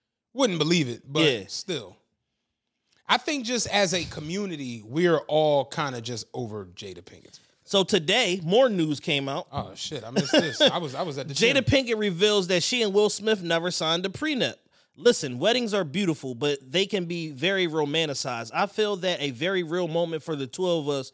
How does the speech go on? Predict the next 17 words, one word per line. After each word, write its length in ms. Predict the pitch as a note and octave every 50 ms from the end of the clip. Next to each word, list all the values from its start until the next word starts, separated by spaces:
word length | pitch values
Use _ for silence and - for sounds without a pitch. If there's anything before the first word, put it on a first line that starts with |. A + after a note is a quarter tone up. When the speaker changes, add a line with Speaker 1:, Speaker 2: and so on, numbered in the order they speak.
| - - - _ _ -
Speaker 2:
to 100 | - D3+
look 220 | E3+ F#3+ F#3 -
each 160 | F#3+ D#3+ -
other 180 | G3 F3+ E3+ E3
in 220 | D3 D#3 E3+ D#3+
the 120 | D#3 C#3+ D3
eyes, 280 | D#3+ D#3 D3 C3+ B2+
recognize 580 | B2 E3 G3 G3+ - F3 E3 E3 E3 D#3+ D#3 D3 C#3
that 180 | D3 C#3 A#2+
there 180 | D#3+ D#3+ D3+ D3
would 180 | D3 D3 C3+
be 140 | B2 C#3+ C3+
tough 300 | B2 - F3+ F#3 F3 E3+
times 320 | - F#3+ F3+ F3 E3 D3+ D3+
in 80 | D3+
this 100 | D3 C#3
journey, 460 | B2+ B2 D3 D3+ D3 C#3 C3 B2 A#2+